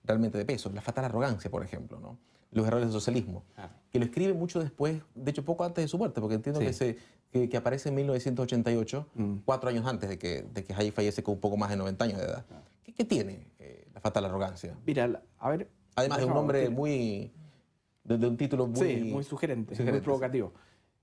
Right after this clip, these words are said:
Speaker 2: Después del Road to Serfdom, yo, yo creo que la obra más importante que publica el Constitution of Liberty, que se, se publica en el año sesenta y es una obra muy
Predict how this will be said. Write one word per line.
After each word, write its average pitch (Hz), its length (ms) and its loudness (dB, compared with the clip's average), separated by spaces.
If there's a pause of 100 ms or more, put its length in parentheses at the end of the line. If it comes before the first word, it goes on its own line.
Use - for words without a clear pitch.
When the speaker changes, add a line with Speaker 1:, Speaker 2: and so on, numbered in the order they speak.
(180)
Speaker 2:
Después 147 400 2
del 208 120 4
Road 185 160 4
to 185 120 -4
Serfdom, 185 540 0
yo, - 180 -8
yo 113 200 -2
creo 123 120 2
que 127 80 2
la 117 140 4
obra 131 240 2
más 143 100 0
importante 143 420 -2
que 127 80 0
publica 117 300 2
el 131 80 4
Constitution 120 520 -2
of 101 60 -2
Liberty, 107 380 0
que - 100 -12
se, 104 140 -4
se 104 140 -6
publica 98 260 0
en 101 60 4
el 101 80 2
año 98 100 0
sesenta 113 400 0
y 104 60 4
es 98 140 -2
una 92 120 -2
obra 101 240 4
muy 98 400 -2